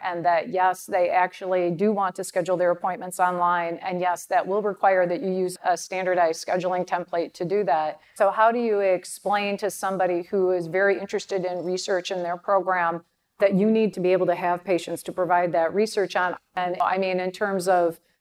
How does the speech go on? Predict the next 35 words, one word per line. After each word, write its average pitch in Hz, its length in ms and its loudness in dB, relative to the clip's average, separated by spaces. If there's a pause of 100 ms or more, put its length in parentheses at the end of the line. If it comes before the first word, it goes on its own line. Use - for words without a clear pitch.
(240)
me 220 200 6
explaining 202 600 -2
it 190 180 -6
to 190 120 -2
our 165 100 4
administrators 190 680 0
who 185 80 -4
are 170 140 4
working 196 340 -2
with 185 160 -4
our 180 140 2
faculty, 175 480 0
talking 190 320 0
to 190 100 -8
the 170 100 -6
chairs, 175 300 2
talking 180 280 -4
to 175 80 -6
our 175 120 2
service 170 340 -4
line 175 240 -2
leaders, 170 380 0 (360)
and 185 220 0
you 185 140 2
get 190 420 4
some 165 300 -6
champions, 185 800 -4
you 190 100 -6
know, 180 80 -4
you 170 140 0
get 220 200 4
physician 185 440 -4
champions 165 480 -2
behind 170 440 -4
you, 214 280 2